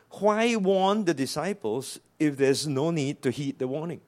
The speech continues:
Would that be a good question for you to consider? Right? Why give a warning if there's no possibility of us being destroyed by him?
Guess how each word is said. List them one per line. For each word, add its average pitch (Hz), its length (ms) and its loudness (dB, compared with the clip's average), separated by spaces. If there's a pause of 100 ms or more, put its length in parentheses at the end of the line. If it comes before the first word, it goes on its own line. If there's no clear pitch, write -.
(960)
Would 147 140 -2
that 175 100 6
be 156 80 4
a 156 60 6
good 160 220 2
question 147 360 2
for 135 140 -4
you 131 120 0
to 127 60 0
consider? 98 560 -4 (1000)
Right? - 260 -12 (1160)
Why 220 640 4 (220)
give 202 200 6
a 190 60 6
warning 180 640 6 (260)
if 170 140 10
there's 175 220 6
no 202 140 8
possibility 208 880 2
of 139 140 4
us 160 200 4
being 143 400 0
destroyed 139 540 -2
by 113 140 -4
him? 170 260 -10